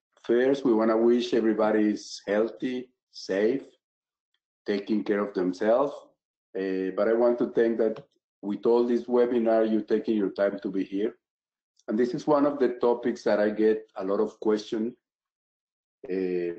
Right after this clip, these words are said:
for all the different information we get from different societies all the time. So this, this, this topic for us is, is very important to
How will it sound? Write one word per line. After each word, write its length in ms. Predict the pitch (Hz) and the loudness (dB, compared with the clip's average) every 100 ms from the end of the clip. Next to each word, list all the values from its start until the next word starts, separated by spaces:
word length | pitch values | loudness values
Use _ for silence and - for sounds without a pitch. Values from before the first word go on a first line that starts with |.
| - _ _ | -14 _ _
for 260 | 104 101 | 0 2
all 220 | 110 113 | 4 2
the 640 | 113 113 113 110 101 95 - - _ _ _ _ _ | 2 2 4 4 4 2 0 -12 _ _ _ _ _
different 440 | 120 123 - 127 120 | -2 0 0 2 2
information 800 | - 107 98 110 170 - 117 98 | 0 -2 0 0 0 0 -2 -2
we 100 | 98 | 0
get 240 | 113 110 | 0 0
from 180 | 117 104 | 0 0
different 400 | 107 107 104 101 | 0 0 -2 -2
societies 680 | - - 95 95 98 95 - | -6 -6 -2 -2 -2 -6 -4
all 120 | 95 | -2
the 120 | 95 | 0
time. 320 | 95 90 90 - _ _ _ _ _ _ _ | 0 0 0 -6 _ _ _ _ _ _ _
So 720 | - - 117 107 104 104 101 135 | -20 -2 2 6 6 4 -4 -6
this, 180 | 156 - _ _ | -8 -10 _ _
this, 140 | 139 143 135 | -8 -6 -6
this 200 | 135 - | -10 -2
topic 400 | 156 151 151 - | -2 -2 -8 -8
for 240 | - 113 | -2 2
us 240 | 151 - | 2 0
is, 200 | 113 104 - | -4 -10 -12
is 180 | 110 - | -14 -4
very 180 | 139 147 | -2 -2
important 640 | 139 - 135 131 135 | -4 -4 -2 -2 -6
to 40 | 127 | -10